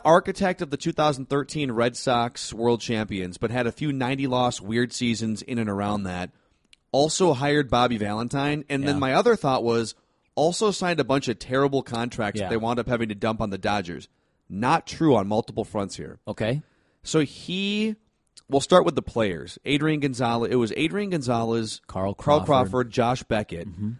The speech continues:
Speaker 1: Now, Beckett was around with the Red Sox since about oh six.
Speaker 2: Yeah.
Speaker 1: It was a
Speaker 2: Uh,
Speaker 1: long-term contract.
Speaker 2: I think, so he pitched for the Marlins. I think that was the two thousand six World Series when he won Game Six against the Yankees. And I wanna say he went to the Red Sox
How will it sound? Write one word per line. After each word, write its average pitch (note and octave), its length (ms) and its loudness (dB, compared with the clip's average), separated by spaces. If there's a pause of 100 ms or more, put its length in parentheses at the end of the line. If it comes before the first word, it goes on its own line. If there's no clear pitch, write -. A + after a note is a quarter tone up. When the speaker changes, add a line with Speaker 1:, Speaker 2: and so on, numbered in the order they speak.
(100)
Speaker 1:
Now, A#2 140 2
Beckett C#3+ 340 2
was A#2 160 0
around A2 260 2
with G2+ 100 -2
the G2 100 0
Red F#2+ 200 -2
Sox F#2 320 -4
since G2+ 160 -10
about F2 240 -6
oh G2 160 0
six. - 480 -8
Speaker 2:
Yeah. F#2+ 160 -2
Speaker 1:
It G#2 60 -4
was G2+ 140 -4
a G#2 40 -4
Speaker 2:
Uh, G2+ 40 -2
Speaker 1:
long-term G2 460 0
contract. E2+ 460 -8
Speaker 2:
I F#2+ 40 -12
think, C#3 360 -4
so A2+ 220 -2
he C3 100 -6
pitched - 400 -4
for A2 220 -4
the F#2+ 200 -6
Marlins. G2 640 -4
I G#2+ 80 -6
think G#2+ 240 -6
that G#2+ 140 -4
was G2 120 -8
the F#2+ 60 -14
two A2 200 -6
thousand F#2+ 320 -4
six - 280 -8
World B2 220 -2
Series B2 480 -2
when F#2 120 -4
he F#2+ 120 -2
won G2+ 260 -2
Game F#2 220 -4
Six - 280 -6
against F#2 260 -8
the E2+ 80 -8
Yankees. F#2 560 -6 (320)
And A2+ 160 2
I A2 120 4
wanna A2 360 4
say A2 260 2
he G#2 120 2
went G2+ 220 0
to G2 100 -4
the F#2 80 -2
Red F2+ 240 -2
Sox - 380 -8